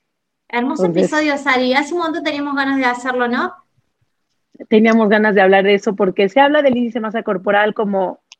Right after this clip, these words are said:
Speaker 2: una verdad absoluta y creo que cada vez más personas, más médicos,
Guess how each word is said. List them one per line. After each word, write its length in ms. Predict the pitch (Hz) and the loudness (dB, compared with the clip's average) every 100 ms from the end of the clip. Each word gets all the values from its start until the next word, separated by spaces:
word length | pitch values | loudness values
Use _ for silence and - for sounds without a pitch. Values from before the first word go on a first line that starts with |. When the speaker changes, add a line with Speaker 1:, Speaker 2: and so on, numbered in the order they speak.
| _ - | _ -2
Speaker 2:
una 540 | 320 311 294 277 269 | 2 4 4 2 0
verdad 500 | 226 214 214 233 226 | -2 -4 -4 -4 -4
absoluta 800 | 208 - 196 214 233 269 302 - _ _ _ - | -8 -8 -4 -2 -2 -2 -2 -4 _ _ _ -2
y 200 | 226 - | 0 2
creo 240 | 254 269 | 4 4
que 200 | 269 220 | 4 0
cada 240 | 240 240 233 | 2 2 4
vez 300 | 240 233 208 | 2 0 -4
más 360 | 226 220 214 | -4 -4 -6
personas, 720 | - 190 - 220 214 214 196 | -6 -4 -2 0 0 0 -2
más 280 | 220 208 196 | -2 -2 0
médicos, 520 | 220 226 233 - 240 | 0 2 0 0 -4